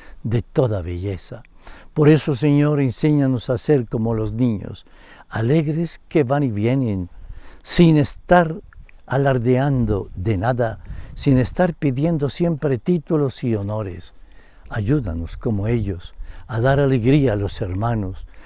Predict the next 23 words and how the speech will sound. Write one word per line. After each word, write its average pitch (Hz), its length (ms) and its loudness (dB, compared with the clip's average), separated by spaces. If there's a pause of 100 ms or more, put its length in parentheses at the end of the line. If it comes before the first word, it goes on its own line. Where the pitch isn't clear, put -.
(140)
a 113 100 -2
tener 151 380 4
gracia 156 580 4 (720)
para 104 200 2
tratar 139 440 0
a 120 80 0
los 90 180 -4
demás, 101 540 -4 (1800)
a 107 100 -2
hacer 131 300 2
vivir 117 720 2
la 120 180 0
gracia, 165 540 0 (320)
pero 120 220 2
con 98 200 -2
mucha 131 360 2
gracia, 107 600 0 (180)
¿no? 170 200 -6 (520)
Es 101 120 -4
decir, 156 460 2 (400)
con 104 180 -4
mucha 151 320 0
alegría 101 720 -4